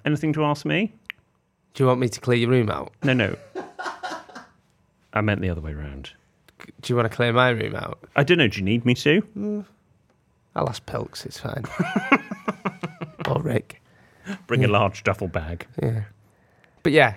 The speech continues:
Speaker 2: anyway, sorry to go all weird on you there, but yeah, just nominate someone. It's all right if you're in a relationship, 'cause you do it yourself, wouldn't you?
Speaker 1: When Mike and I were at Disney on honeymoon,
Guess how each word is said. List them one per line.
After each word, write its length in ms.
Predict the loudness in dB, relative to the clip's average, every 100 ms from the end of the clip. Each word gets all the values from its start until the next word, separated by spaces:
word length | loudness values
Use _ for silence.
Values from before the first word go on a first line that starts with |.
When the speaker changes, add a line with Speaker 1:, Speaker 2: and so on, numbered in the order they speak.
| -4
Speaker 2:
anyway, 240 | -2 2 2
sorry 260 | 4 4
to 120 | 2 -2
go 120 | -2
all 120 | 0
weird 280 | 4 4 2
on 120 | -4
you 100 | -2
there, 220 | 2 2
but 240 | 4 2 2 0
yeah, 280 | 0 0 -4 -12 _
just 240 | -6 -2 2
nominate 400 | 2 2 -2 -4
someone. 420 | -6 -4 -4 -6 -14 _ _ _ _ _
It's 100 | 6
all 100 | 8
right 160 | 8 6
if 100 | 2
you're 100 | 0
in 60 |
a 20 | 4
relationship, 560 | 6 6 2 -8 -10
'cause 100 | -10
you 60 | -2
do 80 | -2
it 80 | 0
yourself, 380 | 2 2 2
wouldn't 180 | -2 -4
you? 100 | -6 -8 _ _ _ _ _ _
Speaker 1:
When 180 | 2 4
Mike 220 | 4 2
and 100 | 2
I 120 | 0 0
were 140 | -2
at 140 | -2
Disney 320 | -2 -2 -4 -6
on 120 | -4
honeymoon, 560 | -2 -2 -2 -6 -8